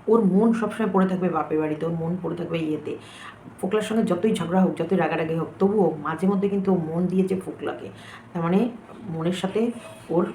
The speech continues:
বডিটাও দিয়েছে ফোকলাকে। বলে, আহ, লাইনে মুন্ডু দেব, বডি দেব না, তাই মুন্ডু না,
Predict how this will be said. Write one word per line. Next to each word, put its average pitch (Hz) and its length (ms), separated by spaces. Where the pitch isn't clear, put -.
বডিটাও 170 440
দিয়েছে 170 320
ফোকলাকে। 147 460
বলে, 151 160
আহ, - 480
লাইনে 165 680
মুন্ডু 214 340
দেব, 175 460
বডি 175 440
দেব 151 220
না, 143 120
তাই 220 280
মুন্ডু 175 440
না, 160 500